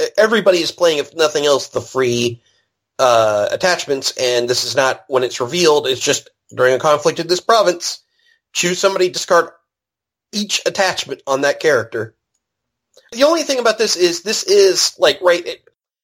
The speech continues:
they don't know when they're attacking into it, and you typically are not gonna load, you're not going to load up attachments on a character before you go in. There's just no reason to.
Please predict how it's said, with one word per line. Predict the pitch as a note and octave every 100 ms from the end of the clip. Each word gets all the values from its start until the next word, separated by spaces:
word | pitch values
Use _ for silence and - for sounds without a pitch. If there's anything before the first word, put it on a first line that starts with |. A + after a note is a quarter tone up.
| _ _ -
they | D#3 F#3
don't | C#3+ B3+ -
know | A3
when | G3+
they're | F#3+ D3
attacking | - G3+ F#3 E3 C3
into | D#3 D3+ D3 A#2+
it, | A2+ -
and | C3+
you | B2+ B2+ A2+
typically | - F#3+ F3+ D3+
are | B2+
not | C3 C#3+ C3+
gonna | C#3+ B2+
load, | A#2 B2 B2 B2 A#2 - _ _ _ _ - -
you're | C3
not | C#3 C#3+ -
going | C3+ B2+ A#2+
to | B2
load | B2 A#2+ A#2+
up | A2+ - - _ _ -
attachments | - C#3+ - C3 -
on | D3 A#2+
a |
character | A2+ C3 A2+ A#2
before | A2+ - - A#2+
you | B2+ C3+
go | D3
in. | D3+ D#3+ E3+ _ _ _ _
There's | D3+ C#3+
just | E3 - _
no | D3+ D3
reason | B2+ A2 C#3+ C#3 A#2 F#2+
to. | - G2+ G#2